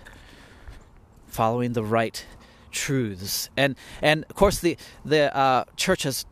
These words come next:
kind of naturally drifted easily into the scientific level, which is above the institutional, because rules and truth. Well, you know,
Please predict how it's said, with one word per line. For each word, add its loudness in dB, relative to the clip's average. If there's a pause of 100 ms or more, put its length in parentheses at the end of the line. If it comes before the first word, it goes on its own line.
kind -2
of -4
naturally 0
drifted -4
easily -2
into -2
the -2
scientific -2
level, -4 (580)
which -8
is -4
above 0
the -4
institutional, -6 (420)
because 2 (100)
rules 0
and -4
truth. 0
Well, 2 (680)
you -2
know, 0